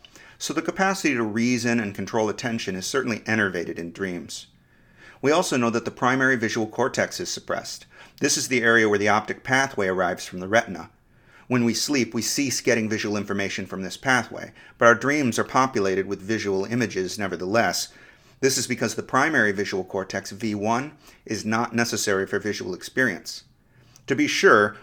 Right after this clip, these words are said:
we are blind without V one, but cortical blindness of this sort does not prevent us from having visual experiences in the form of hallucinations and dreaming.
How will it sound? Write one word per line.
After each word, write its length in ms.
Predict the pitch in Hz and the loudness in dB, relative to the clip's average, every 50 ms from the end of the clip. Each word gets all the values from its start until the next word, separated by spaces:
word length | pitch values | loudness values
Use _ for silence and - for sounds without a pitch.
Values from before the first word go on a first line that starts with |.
| - _ | -12 _
we 120 | - 120 117 | 2 6 6
are 140 | 120 135 131 | 6 6 4
blind 420 | 107 92 117 117 120 117 107 101 | 4 4 4 6 6 4 4 2
without 300 | 98 101 98 98 92 - | 2 2 2 0 0 -2
V 140 | 98 101 95 | -2 -4 -2
one, 280 | 98 101 104 98 90 90 | -2 -2 -4 -4 -4 -4
but 140 | 90 - - | -6 -6 -2
cortical 320 | - 143 - - - 139 | 0 0 0 2 0 0
blindness 440 | 104 120 117 120 123 117 110 - - | 2 4 4 4 4 2 0 0 -2
of 100 | 101 95 | -4 -4
this 140 | 107 101 - | -4 -4 0
sort 240 | - 135 127 120 | 0 0 0 0
does 160 | - 104 92 - | -2 -6 -2 0
not 220 | 120 123 151 - | 0 0 0 -2
prevent 240 | - 135 147 147 139 | -2 -2 -2 0 -2
us 80 | 123 | -2
from 160 | - - 110 104 | -4 -4 -2 0
having 300 | 117 113 107 110 104 98 | 0 0 0 0 -2 -2
visual 260 | 101 98 104 95 92 | -2 -2 -2 -4 -4
experiences 680 | 92 - - - 127 139 139 120 - - 92 101 - - - - - - - | -4 -6 -6 -2 -2 0 0 0 -2 -2 -4 -6 -6 -8 -10 -18 -20 -10 -4
in 80 | 110 107 | -4 -2
the 80 | 107 | -2
form 240 | - - 107 104 104 | -2 0 0 0 0
of 80 | 98 - | 0 -2
hallucinations 760 | 113 107 113 110 - - 104 98 98 92 - - 92 87 - | -2 -4 -4 -4 -4 -4 -4 -4 -4 -6 -6 -8 -8 -8 -8
and 120 | 85 90 | -8 -6
dreaming. 400 | 92 110 135 139 107 85 - - | -2 -2 -2 -2 -2 -4 -8 -12